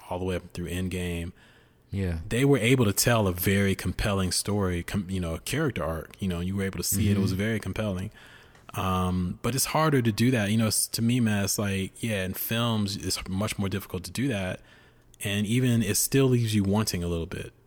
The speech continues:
Speaker 1: I'll give you an example
Speaker 2: Mm-hmm.
Speaker 1: really quickly. Good example. Michael Corleone. We saw
Speaker 2: Yeah.
Speaker 1: in two movies.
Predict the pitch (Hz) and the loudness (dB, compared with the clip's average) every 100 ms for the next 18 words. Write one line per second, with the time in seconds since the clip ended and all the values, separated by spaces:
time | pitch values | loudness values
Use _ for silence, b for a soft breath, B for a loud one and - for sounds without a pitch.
0 | _ - 113 139 135 123 107 107 107 - | _ -8 0 4 6 6 6 4 2 0
1 | 95 101 104 104 90 - - _ 107 104 | 2 2 2 0 -4 -8 -18 _ -4 -2
2 | 95 90 82 - - b b - 95 110 | -2 -4 -4 -8 -12 b b -6 -4 -2
3 | 110 - 98 95 87 98 - _ _ _ | -2 0 0 0 -2 -6 -12 _ _ _
4 | _ - 95 107 - 117 113 101 98 - | _ -8 -4 0 2 4 4 4 2 6
5 | 190 175 165 151 - - - | 8 10 10 8 2 0 -2